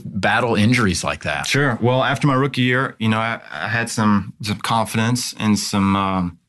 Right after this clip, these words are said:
Speaker 2: you know, going into the next year. And then I, I tear my thumb in preseason in Cleveland.
Speaker 1: Mm-hmm.
Speaker 2: So I got I R, I R that entire year.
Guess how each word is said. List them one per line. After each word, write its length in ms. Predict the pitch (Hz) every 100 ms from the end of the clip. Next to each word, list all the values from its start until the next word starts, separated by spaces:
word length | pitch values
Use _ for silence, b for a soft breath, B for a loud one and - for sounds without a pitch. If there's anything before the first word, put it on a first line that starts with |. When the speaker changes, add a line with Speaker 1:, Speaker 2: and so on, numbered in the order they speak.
| -
Speaker 2:
you 80 | 101
know, 100 | 98
going 220 | 110 110
into 140 | 107
the 100 | 110
next 300 | 104 110 -
year. 180 | 117 123
And 120 | 113
then 280 | 107 107 107
I, 340 | 101 104 - 98
I 40 |
tear 200 | - 117
my 140 | 110
thumb 240 | 107 110 107
in 80 | 104
preseason 480 | 117 107 113 104
in 80 | 107
Cleveland. 380 | 104 104 101 104
Speaker 1:
Mm-hmm. 120 | 113
Speaker 2:
So 80 | 98
I 160 | 95 98
got 220 | 104 101
I 220 | 104 101
R, 420 | 104 101 107 104 -
I 220 | 101 104
R 160 | 107 104
that 100 | 104
entire 320 | 104 107 107
year. 340 | 101 104 104